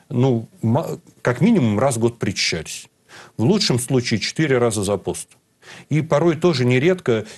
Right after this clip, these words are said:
и чем, э, дальше от столицы, чем чаще можно вот это услышать, что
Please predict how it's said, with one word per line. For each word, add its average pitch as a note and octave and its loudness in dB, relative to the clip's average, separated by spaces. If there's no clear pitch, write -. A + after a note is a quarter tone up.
и A#2 2
чем, A2+ -2
э, G#2 -2
дальше B2 0
от G2+ -2
столицы, A#2 -2
чем A2 -2
чаще B2+ -2
можно A2 0
вот G2+ -4
это G2+ -2
услышать, A2+ -4
что G#2 -4